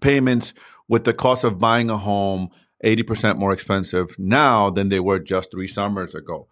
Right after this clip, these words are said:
Whoa. That's, wow. That's huge, guys. According to the National Association of Realtors, nar, as more and more pers-, prospective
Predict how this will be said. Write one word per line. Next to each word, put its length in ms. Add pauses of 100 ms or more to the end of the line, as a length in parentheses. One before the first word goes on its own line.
(320)
Whoa. 1000 (600)
That's, 720 (160)
wow. 600 (200)
That's 260
huge, 400
guys. 320 (300)
According 320
to 80
the 80
National 280
Association 520
of 80
Realtors, 460
nar, 260 (300)
as 180
more 320
and 140
more 260
pers-, 300 (200)
prospective 640